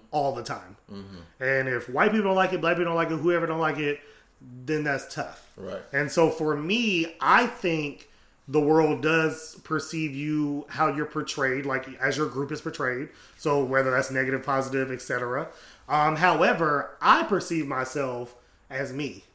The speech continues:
Speaker 1: because
Speaker 2: Mm-hmm.
Speaker 1: I made a decision to just be very authentic,
Speaker 2: Mm-hmm.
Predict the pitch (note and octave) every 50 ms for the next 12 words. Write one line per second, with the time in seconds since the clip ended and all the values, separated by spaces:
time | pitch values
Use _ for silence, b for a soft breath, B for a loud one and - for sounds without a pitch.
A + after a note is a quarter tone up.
0 | - B2 A#2+ B2+ C3 C3+ C#3+ C#3+ C#3 D3 D3 D3 C#3 C3+ C#3 B2+ - D3+ C#3 C#3
1 | C3+ A#2+ - C3+ A#2+ C3+ B2+ A2 A2 A2+ C3 C3+ C3+ C3 B2+ B2 A#2 A2+ A#2 B2
2 | C#3+ C#3+ C3+ C3 B2+ A#2+ B2 A#2+ A#2 - C#3 C3 B2+ - - C3 B2 A#2+ B2 -
3 | - G#2+ F#2+ G#2 G#2